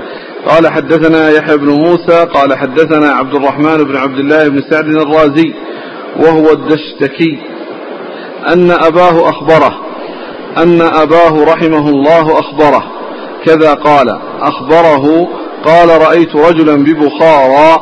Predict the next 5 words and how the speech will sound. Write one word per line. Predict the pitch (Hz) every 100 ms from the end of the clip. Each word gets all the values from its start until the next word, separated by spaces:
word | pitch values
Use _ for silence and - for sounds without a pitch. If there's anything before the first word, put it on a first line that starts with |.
| - - - -
على | 147 160 147
بغلة | 175 151 139 110 - - - -
وعليه | 139 165 175 165 151 160
عمامة | 165 175 165 165 151 160
سوداء | 151 151 151